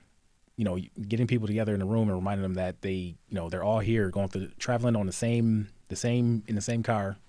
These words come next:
going down the same road at the same time. Um,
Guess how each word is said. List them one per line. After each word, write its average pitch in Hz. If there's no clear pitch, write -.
going 104
down 98
the 95
same 107
road 101
at 90
the -
same 92
time. 87
Um, 87